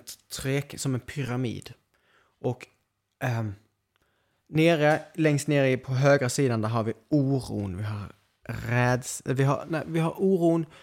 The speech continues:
vi har, ehm, andra tunga, eh, lågfrekventa känslor som, eh, stress, irritation, frustration.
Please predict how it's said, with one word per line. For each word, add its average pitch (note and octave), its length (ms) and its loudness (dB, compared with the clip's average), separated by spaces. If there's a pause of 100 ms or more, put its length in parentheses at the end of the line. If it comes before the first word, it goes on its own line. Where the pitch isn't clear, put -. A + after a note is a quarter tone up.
(160)
vi C3+ 80 0
har, A#2+ 420 2
ehm, A#2 200 -2 (1800)
andra A#2+ 380 2
tunga, B2 680 -2 (280)
eh, A2 320 -6 (340)
lågfrekventa C3+ 880 0
känslor A#2+ 600 -2
som, G#2 500 -4
eh, G2 120 -4 (760)
stress, - 1000 -4 (800)
irritation, A2 1040 -4
frustration. - 800 -8